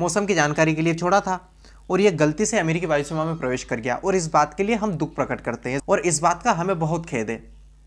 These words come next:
लेकिन आपने जो हमारे गुब्बारे को फोड़ा कैसे?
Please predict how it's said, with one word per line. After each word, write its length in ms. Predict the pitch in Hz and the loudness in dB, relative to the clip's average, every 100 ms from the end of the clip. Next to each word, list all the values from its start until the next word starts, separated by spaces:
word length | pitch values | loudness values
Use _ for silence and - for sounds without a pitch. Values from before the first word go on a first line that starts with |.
| - - - - - 180 | -20 -20 -20 -20 -10 -4
लेकिन 280 | 190 - - | -2 -2 2
आपने 340 | 160 170 214 | 0 2 0
जो 100 | 220 | 0
हमारे 240 | 190 185 185 | 0 -2 -2
गुब्बारे 320 | 139 151 170 | 0 0 0
को 100 | 190 | -4
फोड़ा 280 | - 135 127 | -4 -2 -2
कैसे? 320 | 120 - | -4 -10